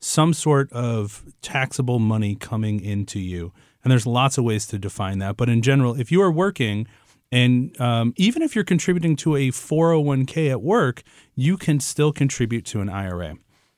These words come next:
There are limits for how much you can put in. Uh, currently, if you're under the age of fifty, it's six thousand dollars, uh, per year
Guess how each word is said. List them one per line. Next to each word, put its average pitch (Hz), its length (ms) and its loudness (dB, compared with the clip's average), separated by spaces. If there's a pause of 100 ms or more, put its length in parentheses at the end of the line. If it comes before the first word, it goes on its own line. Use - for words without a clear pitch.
(160)
There 135 340 6
are 147 400 4 (240)
limits 131 560 2
for 120 140 -4
how 110 160 -2
much 120 200 0
you 120 80 -4
can 104 160 -2
put 101 200 0
in. 117 300 0 (340)
Uh, 104 100 -2
currently, 135 720 2 (100)
if 120 160 -2
you're 110 220 -6
under 131 300 4
the 123 160 -2
age 120 200 0
of 104 120 -4
fifty, 131 540 -2
it's 104 520 -4
six - 340 -4
thousand 113 400 0
dollars, 123 460 -2 (400)
uh, 117 140 4
per 139 200 4
year 123 340 0